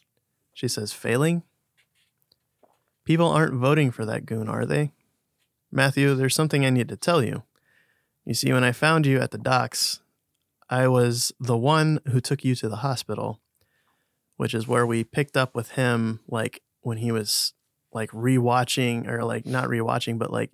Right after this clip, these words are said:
hearing the, the T V talking about, like, the destruction and chaos that happened the night before. Uh, 'cause there's a lot that's going on in that scene. Um,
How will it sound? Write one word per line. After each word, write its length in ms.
hearing 640
the, 240
the 140
T 200
V 440
talking 380
about, 300
like, 180
the 80
destruction 540
and 100
chaos 360
that 80
happened 240
the 40
night 180
before. 340
Uh, 440
'cause 160
there's 140
a 60
lot 220
that's 140
going 240
on 160
in 80
that 180
scene. 280
Um, 380